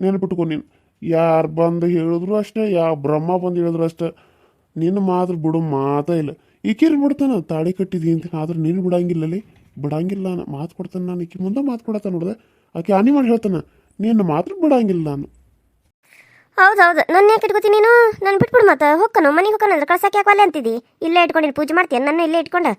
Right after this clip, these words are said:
Speaker 2: ಹ್ಮ್, ಆ, ಒಬ್ಬಾಕಿ ಆದ್ರೆ ಸಾಕಾಗೋಳೇನ ಹೆಂಡ್ತಿ? ಅದಕ್ಕೆ ಇನ್ನೊಬ್ಬಾಕಿನ ಇಟ್ಕೊಂಡ್ಬಿಟ್ಟಿಯಾ ಈಗ? ಈಗ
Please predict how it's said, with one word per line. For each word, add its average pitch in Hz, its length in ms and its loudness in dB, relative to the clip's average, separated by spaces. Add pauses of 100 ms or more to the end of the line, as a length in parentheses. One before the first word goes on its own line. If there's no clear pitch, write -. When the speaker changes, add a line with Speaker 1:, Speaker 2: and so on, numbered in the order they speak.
(180)
Speaker 2:
ಹ್ಮ್, 302 320 -2 (380)
ಆ, 302 280 0
ಒಬ್ಬಾಕಿ 285 280 -4
ಆದ್ರೆ 285 160 -2
ಸಾಕಾಗೋಳೇನ 277 540 -2 (500)
ಹೆಂಡ್ತಿ? 285 340 -2 (480)
ಅದಕ್ಕೆ 311 280 0
ಇನ್ನೊಬ್ಬಾಕಿನ 302 340 -2
ಇಟ್ಕೊಂಡ್ಬಿಟ್ಟಿಯಾ 254 480 -4
ಈಗ? 381 160 -4 (440)
ಈಗ 392 160 -2